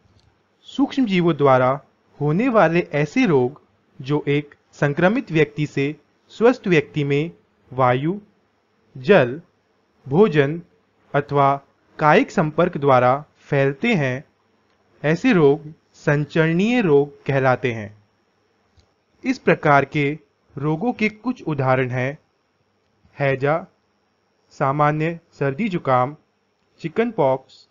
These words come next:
एवं क्षय रोग। कुछ कीट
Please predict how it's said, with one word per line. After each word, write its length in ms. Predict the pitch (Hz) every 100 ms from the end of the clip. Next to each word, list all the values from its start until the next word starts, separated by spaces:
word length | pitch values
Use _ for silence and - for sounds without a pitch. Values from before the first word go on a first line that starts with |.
| _ _ _ -
एवं 360 | 143 139 143
क्षय 560 | 160 _ _ - 208 170
रोग। 360 | 131 110 104 _ _ _ _ _ _ _ _ _ _ _ _ _ _ _ _ _ _ _ _ _ _ _ _ _ _ _ _ _ _ _ _ _ _ _ _
कुछ 240 | 254 254
कीट 500 | - 143 143 151 -